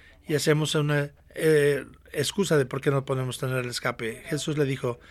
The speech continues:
"Levántate, toma tu lecho y anda". Y al instante aquel hombre fue sanado y tomó su lecho y anduvo. Ahí está el mandamiento. Jesús le dice, "Levántate, toma tu lecho y anda". Las personas a menudo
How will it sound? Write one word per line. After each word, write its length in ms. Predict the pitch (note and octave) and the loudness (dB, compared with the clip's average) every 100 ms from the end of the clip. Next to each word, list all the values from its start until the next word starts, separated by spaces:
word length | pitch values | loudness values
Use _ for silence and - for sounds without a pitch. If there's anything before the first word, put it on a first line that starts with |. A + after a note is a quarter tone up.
| - - | -20 -10
"Levántate, 580 | D3 D3 F3 F#3 F#3 F#3+ | 4 6 8 6 4 4
toma 240 | E3+ E3 D#3 | 4 2 2
tu 120 | E3+ | 2
lecho 260 | C#3 - | 2 2
y 120 | C3+ B2+ | 0 0
anda". 380 | A#2 A2+ A2 - - - - | 0 -4 -6 -10 -20 -18 -2
Y 60 | |
al 80 | C3+ | 0
instante 320 | C3 D#3 D3+ | 2 2 2
aquel 180 | D#3 D#3 | 2 2
hombre 200 | D3 C#3+ | 2 2
fue 160 | D#3+ D3 | 0 0
sanado 300 | D3+ C3 B2+ | 0 0 -2
y 60 | |
tomó 260 | - B2+ C#3 | -2 -4 -4
su 120 | - | -2
lecho 260 | C3+ A#2 C3+ | -2 -2 -4
y 40 | |
anduvo. 420 | B2+ A#2+ A2 G#2+ - - - - | -4 -4 -6 -8 -12 -20 -20 -12
Ahí 120 | - | -4
está 140 | C#3+ D#3+ | 0 4
el 80 | D#3+ | 4
mandamiento. 500 | D#3 D3+ D#3+ D3 C3+ | 4 2 2 0 -2
Jesús 400 | C#3+ - E3 D#3+ | -2 -2 -2 0
le 100 | D3 | 0
dice, 420 | E3 - C3 C3+ - - - | 0 -2 -2 -4 -16 -20 0
"Levántate, 540 | C#3 C#3+ D#3+ F#3 F#3+ F3 | 6 6 8 6 6 4
toma 280 | D#3+ D#3+ | 4 2
tu 140 | E3 E3+ | 2 4
lecho 240 | C#3 D3 | 4 4
y 100 | C#3 | 2
anda". 400 | B2 A#2 G#2+ - - - | 2 0 -8 -12 -20 -8
Las 140 | D3+ - | -6 -4
personas 440 | D3+ E3+ F#3 - | 0 2 2 2
a 180 | D3 D3 | 0 2
menudo 600 | D3+ D#3 E3 D#3 C3 - | 4 2 4 2 0 -8